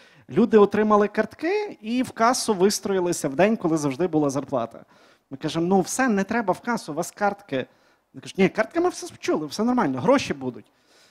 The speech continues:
Ми кажемо, "Ні, ні, все, не буде грошей". "Як не буде грошей?" "Йдемо до директора". Ну, тобто, насправді, отакі еволюційні речі, вони без компаній, е, які відчувають світові зміни, вони неможливі.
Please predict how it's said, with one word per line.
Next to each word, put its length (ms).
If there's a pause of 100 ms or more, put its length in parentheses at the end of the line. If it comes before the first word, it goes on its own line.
(240)
Ми 60
кажемо, 240
"Ні, 80
ні, 180
все, 480
не 180
буде 360
грошей". 480
"Як 240
не 60
буде 240
грошей?" 440 (360)
"Йдемо 380
до 120
директора". 680
Ну, 180
тобто, 300
насправді, 540
отакі 460 (640)
еволюційні 840
речі, 380
вони 340
без 360 (140)
компаній, 800
е, 300
які 280
відчувають 680
світові 380
зміни, 480 (260)
вони 160
неможливі. 600